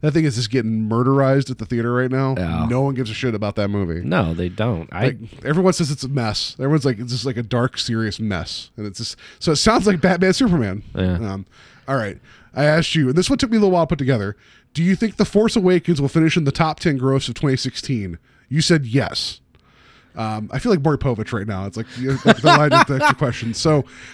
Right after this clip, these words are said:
Speaker 1: I tried using Box Office Mojo to try to find the worldwide gross. I couldn't parse it out for twenty sixteen, but I could for the domestic.
Speaker 2: Mm-hmm.
Speaker 1: So domestic speaking, um, uh,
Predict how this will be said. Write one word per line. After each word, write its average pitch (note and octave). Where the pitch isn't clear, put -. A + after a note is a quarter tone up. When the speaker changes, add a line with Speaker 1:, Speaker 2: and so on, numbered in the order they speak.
Speaker 1:
I A#3
tried G#3
using E3+
Box E3+
Office D#3+
Mojo D3
to B2
try D3+
to C#3
find C3+
the A#2+
worldwide A#2+
gross. C3+
I -
couldn't D#3+
parse D#3
it B2+
out C3
for C#3+
twenty D#3+
sixteen, F3
but C3
I B2
could E3
for D3
the B2
domestic. B2+
Speaker 2:
Mm-hmm. A#2
Speaker 1:
So D#3+
domestic F#3
speaking, D3
um, A#2+
uh, A2+